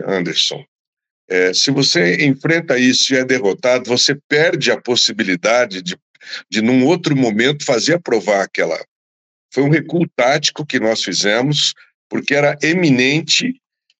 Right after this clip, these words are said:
a revogação, havia, eles ta-, eles estavam prontos, com um decreto legislativo pronto, pra revogar essa medida, e eles teriam maioria. Então, nós, o ministro Marinho, a meu juízo, prudentemente, deu esse recuo,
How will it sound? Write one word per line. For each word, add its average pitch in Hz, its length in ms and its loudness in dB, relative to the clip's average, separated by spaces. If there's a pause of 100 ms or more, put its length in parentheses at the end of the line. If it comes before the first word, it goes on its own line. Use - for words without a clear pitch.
(120)
a 113 120 0
revogação, 123 640 0
havia, 139 260 0
eles 147 180 0
ta-, 151 160 0
eles 135 120 2
estavam 147 300 0
prontos, 147 480 -2
com 135 80 0
um 123 40 0
decreto 135 520 -2
legislativo 110 760 -2
pronto, 139 360 -2 (360)
pra 123 100 -2
revogar 147 600 0
essa - 200 0
medida, 95 540 -2
e 110 80 0
eles 131 160 0
teriam 151 280 2
maioria. 135 640 2 (760)
Então, 165 220 -2
nós, 196 260 2 (300)
o 135 140 -4 (100)
ministro 165 320 0
Marinho, 135 360 2
a - 20 0
meu 151 160 2
juízo, 127 560 0
prudentemente, 117 1080 -2 (800)
deu 170 240 2
esse - 220 0
recuo, 110 680 0